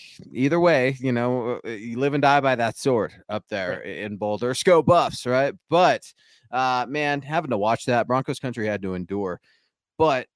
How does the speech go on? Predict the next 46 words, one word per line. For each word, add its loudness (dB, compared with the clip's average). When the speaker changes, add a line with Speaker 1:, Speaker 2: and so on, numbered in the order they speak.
Speaker 1:
it, -4
it -6
was -4
tough, 2
man. -2
It -6
was -6
really 0
tough. -4
Speaking -4
of -6
which, -4
guys, -8
head -8
on -4
over 0
to 0
mile 0
high 0
huddle -2
dot -2
com. -6
Our -4
guy -2
Dylan -4
Von -2
Arch, -6
D -4
V -2
A, -2
has -8
an -8
article -6
up -6
right -2
now -6
talking -4
about -2
the 2
league 4
rankings 4
and 4
where 6
the 0
Broncos 2
sit. -2